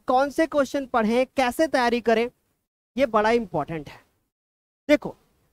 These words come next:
जब आप इस chapter को पढ़ने के लिए जाते हो ना, तो सबसे बड़ी problem एक face करनी पड़ती है कि question समझ में नहीं आता कि आखिर मुझे इसमें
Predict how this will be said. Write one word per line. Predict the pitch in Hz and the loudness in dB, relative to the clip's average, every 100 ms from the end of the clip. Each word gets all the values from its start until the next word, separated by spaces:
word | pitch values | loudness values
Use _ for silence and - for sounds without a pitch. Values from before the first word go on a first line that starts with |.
| _ 277 | _ 2
जब | 302 | 6
आप | 339 339 | 4 2
इस | 320 | 0
chapter | - 220 - 320 | 2 2 0 -2
को | 302 | -2
पढ़ने | 339 262 220 277 311 | 0 0 2 0 0
के | |
लिए | 330 320 _ | 0 -2 _
जाते | - 220 - 302 | 2 2 4 4
हो | 240 | 4
ना, | 160 165 _ _ _ _ | 0 -8 _ _ _ _
तो | 320 | -12
सबसे | - 262 220 - 359 | -4 -2 0 0 4
बड़ी | 349 | 2
problem | 349 285 262 302 | 2 2 2 0
एक | 311 - | 0 0
face | 247 285 - | 0 0 0
करनी | 262 254 | -2 0
पड़ती | 262 240 262 254 | -2 -2 -2 -2
है | 269 | -2
कि | 294 349 | -2 -6
question | 269 269 - 302 | -4 -4 -2 -4
समझ | - 254 262 254 | -2 0 2 2
में | 294 311 | 0 0
नहीं | 247 240 | 0 2
आता | 196 196 226 254 | 0 2 0 0
कि | - | 2
आखिर | 254 226 269 254 | 2 2 -2 -2
मुझे | 226 226 | 0 2
इसमें | 226 - 269 | 0 -2 -8